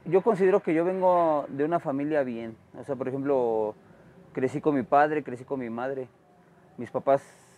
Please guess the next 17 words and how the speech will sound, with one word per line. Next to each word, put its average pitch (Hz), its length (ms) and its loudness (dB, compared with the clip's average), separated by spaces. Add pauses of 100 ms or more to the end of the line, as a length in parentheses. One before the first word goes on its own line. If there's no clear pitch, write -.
(140)
en 147 120 -6
la 131 120 2
adolescencia, 135 520 2
cuando 160 180 4
yo 170 60 4
era 185 100 4
adolescente, 156 420 0
se 151 120 -8
divorciaron 131 680 -4
y, 120 300 -8
y 113 320 -8
como 113 280 -8
que 131 80 -8
eso 131 140 -6
sí 127 400 -4
me 113 80 -6
afectó 107 800 -6